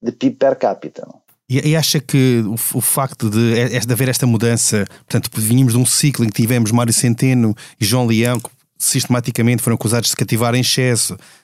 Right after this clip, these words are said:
Speaker 2: de bater as próprias metas orçamentais que tinham, e que Portugal foi dos países que menos gastou em termos de resposta até à, à crise da pandemia,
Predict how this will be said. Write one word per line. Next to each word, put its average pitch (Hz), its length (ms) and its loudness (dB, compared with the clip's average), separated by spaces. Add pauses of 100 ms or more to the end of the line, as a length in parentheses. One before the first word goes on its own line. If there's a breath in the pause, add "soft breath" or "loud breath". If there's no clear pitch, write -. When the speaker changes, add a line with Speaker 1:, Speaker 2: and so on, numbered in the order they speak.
(140)
Speaker 2:
de 110 120 0
bater 123 360 0
as 120 120 0
próprias 123 300 -2
metas 123 260 0
orçamentais 123 440 0
que - 80 -14
tinham, 127 340 2 (580 soft breath)
e 131 60 0
que - 180 -2
Portugal 139 240 -2
foi 127 140 0
dos 120 80 -2
países 135 220 0
que 135 60 0
menos 135 160 4
gastou 123 380 0
em 117 40 2
termos 117 220 0
de - 40 -4
resposta - 380 -2
até 117 160 0
à, 107 220 0
à 104 40 -2
crise 117 240 0
da 110 80 0
pandemia, 117 560 0